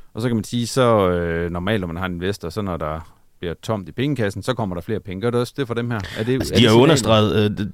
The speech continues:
Speaker 2: det sagde Jan Peters, vi skal ikke, øh, vi skal ikke blive ved med at lægge penge ind i kassen, fordi at det er ikke holdbart, og det, det ønsker vi ikke at gøre. Øh, og det var han meget bestemt omkring, da jeg snakkede med ham, så, så det var en meget, meget vigtig pointe for ham, at sige, at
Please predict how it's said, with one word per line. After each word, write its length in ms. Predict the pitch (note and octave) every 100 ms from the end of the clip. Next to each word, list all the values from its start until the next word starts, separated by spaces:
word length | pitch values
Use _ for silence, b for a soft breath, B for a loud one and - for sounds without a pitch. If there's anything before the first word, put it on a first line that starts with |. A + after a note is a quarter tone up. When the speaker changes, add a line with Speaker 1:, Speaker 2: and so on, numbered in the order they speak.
| -
Speaker 2:
det 120 | A#2+
sagde 220 | D#3+ B2
Jan 100 | A#2
Peters, 320 | F2+ G#2+ G2
vi 60 | F2+
skal 180 | F#2+ A#2+
ikke, 320 | A2+ G#2+ G2
øh, 140 | G#2
vi 60 | G#2
skal 160 | - A#2
ikke 100 | G#2
blive 120 | G2+
ved 60 |
med 80 | G2+
at 60 | F#2+
lægge 140 | E2+
penge 220 | G2+ G2+
ind 120 | F#2 F#2+
i 20 |
kassen, 320 | F#2+ F2+ - - B B B B
fordi 300 | F2 G2 F2+
at 80 | - -
det 100 | G2
er 40 |
ikke 140 | G2
holdbart, 360 | F#2 F#2 - - -
og 120 | D#2+
det, 260 | G2 F#2+ E2+
det 100 | F#2+
ønsker 260 | F#2 -
vi 120 | E2+
ikke 140 | F#2 E2+
at 60 |
gøre. 180 | - E2 D2+ - -
Øh, 260 | G1+ G1+ G1+ B B B
og 140 | -
det 80 | A#2
var 60 |
han 140 | G2 G#2
meget 200 | G2+ G#2+
bestemt 360 | - G2 F2
omkring, 340 | - - F2+ -
da 40 |
jeg 100 | E2+
snakkede 220 | E2+ F2+
med 60 | F2+
ham, 120 | F2
så, 160 | - F2
så 140 | - -
det 80 | G2+
var 380 | G2 F2 F2 F#2
en 380 | F2+ E2 - G2+
meget, 140 | G2+
meget 180 | F#2+ F2+
vigtig 240 | G2 -
pointe 260 | - F2+ E2+
for 100 | E2+
ham, 160 | E2 - - _ -
at 100 | A1+
sige, 200 | F2+ E2+
at 160 | -